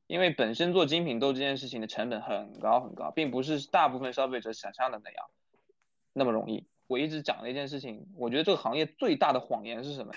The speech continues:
就是一个 slogan，叫做“好咖啡理应日常”，这是最大的谎言。你得多有钱啊，天天喝这玩意儿啊。<laughs>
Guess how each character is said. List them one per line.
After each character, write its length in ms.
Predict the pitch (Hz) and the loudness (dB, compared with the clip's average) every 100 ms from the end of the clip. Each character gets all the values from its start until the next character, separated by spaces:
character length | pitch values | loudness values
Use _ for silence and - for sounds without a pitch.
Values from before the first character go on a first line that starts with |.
| - - | -12 0
就 80 | 160 | 4
是 160 | 196 | 6
一 20 | 139 | 6
个 80 | |
slogan， 680 | 143 - 131 139 135 104 - | 4 4 6 6 4 0 -4
叫 140 | - 127 | 0 2
做 180 | 117 - | 2 -4
“好 200 | - 123 | 0 0
咖 240 | - 147 147 | 2 0 0
啡 320 | 156 143 - - | 0 -4 -6 -10
理 200 | 127 117 | -6 -6
应 180 | 135 151 | -6 -4
日 160 | 156 | -6
常”， 320 | 117 - - - _ _ _ _ | -8 -12 -18 -18 _ _ _ _
这 120 | - | -6
是 100 | 156 | -4
最 380 | 139 - 180 139 | -4 4 6 6
大 200 | 123 110 | 4 4
的 80 | 107 | 2
谎 240 | - - - | -6 -8 -10
言。 220 | - - | -16 -2
你 100 | 175 | 4
得 80 | 202 | 4
多 280 | 170 214 370 | 6 6 6
有 140 | 175 | 4
钱 260 | - 131 127 | 0 -2 0
啊， 120 | 120 | -2
天 180 | - 139 | -2 -4
天 120 | 139 | -4
喝 160 | 139 131 | -2 -2
这 140 | 131 | -2
玩 180 | 113 113 | -4 -6
意 40 | |
儿 60 | 113 | -10
啊。 240 | 120 - - - - - | -10 -16 -16 -16 -14 -8
<laughs> 480 | - 185 - - | -4 0 0 -2